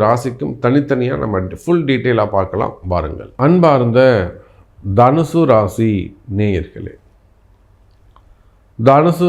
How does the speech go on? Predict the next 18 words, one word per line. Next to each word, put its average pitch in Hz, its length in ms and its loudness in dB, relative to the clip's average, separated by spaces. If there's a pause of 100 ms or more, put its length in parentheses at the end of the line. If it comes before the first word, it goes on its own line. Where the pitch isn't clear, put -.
ராசி 156 300 2 (100)
நேயர்களே, 143 420 2 (140)
நல்ல 139 180 2 (280)
யோகமான 143 760 2
கால 135 160 2 (160)
நேரம். - 300 -4 (1600)
தனுசு 139 560 2
ராசியை 147 540 2
பொறுத்தவரையில, 127 640 4 (840)
இது 120 120 6 (100)
நாள் 147 240 4
வரையில 139 320 0 (240)
ஏழாம் 160 400 2
இடத்தில் 143 500 0
இருந்து 127 320 2
வந்த 117 200 0 (120)
குரு 120 240 2
பகவான் 110 340 2